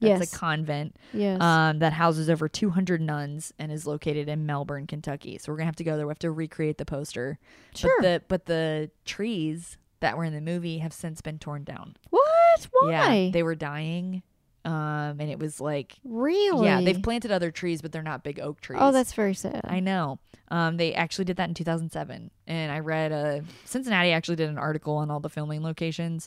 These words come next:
Speaker 2: Yeah.
Speaker 1: on the twenty-fifth anniversary of the movie and, um, how they looked. I think it was twenty fourteen was the twenty-fifth anniversary. So they did, like, a side by side where you could, like, slide the picture and it
Speaker 2: Yeah.
Speaker 1: would be like, "Here's what it looked like in nineteen eighty-eight. Here's what it looks like now."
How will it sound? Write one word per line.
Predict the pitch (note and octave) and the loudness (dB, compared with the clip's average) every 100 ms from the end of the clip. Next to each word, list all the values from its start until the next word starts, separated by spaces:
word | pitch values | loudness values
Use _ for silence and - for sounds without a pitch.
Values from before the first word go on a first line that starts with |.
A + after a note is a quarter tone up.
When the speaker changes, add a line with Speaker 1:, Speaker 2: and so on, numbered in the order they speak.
| - | -4
Speaker 2:
Yeah. | A3+ G#3+ | 0 2
Speaker 1:
on | E3 | 2
the | D#3+ | 0
twenty-fifth | - E3+ E3 D3+ D3 | -4 -6 -4 -4 -6
anniversary | - C#3+ C#3 C3+ D3 C#3 C3 C#3+ - _ _ | -6 -8 -6 -6 -6 -6 -4 -6 -12 _ _
of | - D#3+ | -4 -4
the | D3 | -2
movie | D3+ D3 D3 C#3+ D3+ - _ _ _ | -2 -2 -2 -6 -8 -12 _ _ _
and, | D3+ D3+ D3+ D3 D3+ E3+ - | -8 -4 -4 -6 -8 -10 -8
um, | D3+ C#3+ C#3 - | -6 -6 -8 -12
how | - D#3+ | -4 -2
they | D#3 D#3 | -2 -4
looked. | D#3 D3+ - - - _ | -6 -8 -10 -20 -20 _
I | D#3+ | -8
think | D3+ | -8
it | |
was | D3 | -8
twenty | - D3+ D3 | -10 -14 -12
fourteen | D3+ - D#3+ D#3 | -14 -12 -14 -12
was | D#3+ | -12
the | D#3 | -12
twenty-fifth | D#3+ - E3+ D#3 E3+ | -12 -12 -10 -12 -10
anniversary. | D#3+ - E3 D#3+ D#3 | -10 -10 -12 -10 -8
So | D#3+ | -4
they | D#3+ | -2
did, | D#3+ | -2
like, | D3+ | -6
a | D3+ | -10
side | - C#3+ D3 | -8 -8 -6
by | D3+ | -6
side | D#3 D3+ | -6 -6
where | |
you | D#3 | -6
could, | D3+ | -8
like, | D3 D3 - | -10 -12 -16
slide | - C3+ D3 D3 | -12 -8 -6 -6
the | D3 | -6
picture | - D3+ G#3 | -6 -2 0
and | G3+ | 2
it | |
Speaker 2:
Yeah. | |
Speaker 1:
would | - | 0
be | D3+ | -2
like, | D3 - | -6 -8
"Here's | F#3+ | -10
what | G3 | -8
it | |
looked | - F3+ | -10 -8
like | F#3 | -8
in | F#3 | -6
nineteen | F3+ F3 F#3 | -8 -8 -8
eighty-eight. | F3 F#3 F3+ - | -6 -6 -6 -6
Here's | E3+ E3+ | -8 -6
what | E3 | -6
it | |
looks | D#3+ - | -8 -8
like | E3+ | -10
now." | E3+ E3+ D#3+ | -6 -6 -6